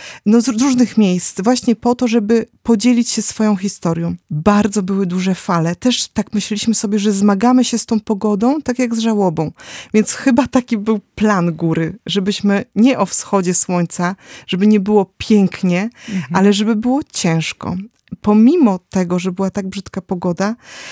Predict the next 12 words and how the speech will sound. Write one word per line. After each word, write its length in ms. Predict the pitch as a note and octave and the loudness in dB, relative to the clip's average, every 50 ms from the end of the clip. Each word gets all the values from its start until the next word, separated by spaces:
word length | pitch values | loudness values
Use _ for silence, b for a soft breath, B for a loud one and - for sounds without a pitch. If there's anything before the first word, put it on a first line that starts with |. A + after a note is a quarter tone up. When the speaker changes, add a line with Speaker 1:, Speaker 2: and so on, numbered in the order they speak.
| B B - | B B -2
Speaker 1:
ludzie 400 | F#3+ G3 A3 G3+ A#3 B3 A#3+ - - | 0 2 2 4 4 4 2 2 2
na 200 | - G3+ G3+ G3 | 2 2 2 2
końcu 400 | - - A#3+ B3 B3 - - G#3 | 2 2 2 2 2 2 0 -2
spaceru 720 | - - - G#3 F#3+ - - G3 F#3 F3+ F#3+ F#3+ G3+ A3+ B B B B B B _ _ | -2 -2 -2 -4 -2 -2 -2 0 0 0 0 0 -2 -4 B B B B B B _ _
wyciągnęli 540 | - A3+ A3+ - B3+ B3 G#3+ A3+ A#3+ A3 A#3 | 0 0 2 4 4 4 6 6 4 4 2
kanapki, 800 | - - A#3 A3 G#3+ G3+ F#3 - - - - - - F3 F3 E3+ E3 F#3 - | 0 0 2 4 4 2 2 -2 -6 -12 -12 -6 -2 -2 -2 -2 -4 -6 -12
herbaty 580 | - - - G#3+ G#3+ G3 G3 G#3 G3+ - - F#3+ | -8 -4 -2 0 0 2 0 0 -2 -2 -4 -8
w 60 | - | -6
termosach, 640 | - - F#3 F3+ F3+ F3+ F3+ F3 - - E3+ - - | -6 -4 -2 0 0 0 0 -2 -4 -6 -6 -6 -6
usiedliśmy 520 | - F#3 - A3+ G3 G#3+ B3 - - B3+ | -4 -2 -2 -2 -2 -2 -2 0 0 0
w 120 | A#3+ - - | 0 -2 -6
kole, 440 | _ - - F#3+ F3+ F3 F3+ F#3 | _ -4 -2 0 0 0 0 -2